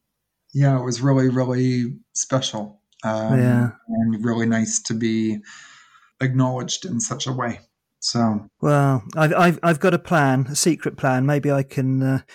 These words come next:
Speaker 2: just share it with you at the moment, um, to have you and Maddie both on, on an
Speaker 1: Oh.
Speaker 2: episode, just talking about, uh, Canadian paddling. But I haven't, haven't asked her, and I haven't asked you, so maybe we'll, uh,
Speaker 1: Oh,
Speaker 2: we'll have a
Speaker 1: well.
Speaker 2: chat about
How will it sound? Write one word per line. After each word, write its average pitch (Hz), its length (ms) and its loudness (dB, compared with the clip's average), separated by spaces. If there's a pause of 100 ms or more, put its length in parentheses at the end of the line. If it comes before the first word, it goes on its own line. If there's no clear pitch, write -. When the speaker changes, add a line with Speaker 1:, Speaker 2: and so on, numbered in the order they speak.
Speaker 2:
just - 180 -6
share 135 200 2
it 123 80 -2
with 127 140 -2
you 139 160 4
at 131 80 4
the 135 60 -4
moment, 131 600 0
um, 131 220 2 (240)
to 139 120 -2
have 135 140 2
you 147 240 6
and 139 160 6
Maddie 143 360 4
both 139 360 2
on, 131 340 4 (220)
on 139 140 4
an 135 80 8
Speaker 1:
Oh. 127 60 8
Speaker 2:
episode, 127 420 0
just - 220 -4
talking 139 340 0
about, 127 480 0
uh, 131 160 2 (240)
Canadian 135 540 2
paddling. 123 460 0
But 139 120 -2
I 139 80 2
haven't, 139 240 2 (340)
haven't 143 180 2
asked 135 280 2
her, 131 200 4
and 131 80 4
I 131 60 4
haven't 131 180 2
asked 131 280 0
you, 123 220 2
so 131 160 0
maybe 131 260 0
we'll, 127 380 -2
uh, 127 100 -2
Speaker 1:
Oh, 147 380 2
Speaker 2:
we'll 143 140 6
have 143 40 4
a 139 40 6
Speaker 1:
well. 131 100 4
Speaker 2:
chat - 260 -4
about 127 80 -2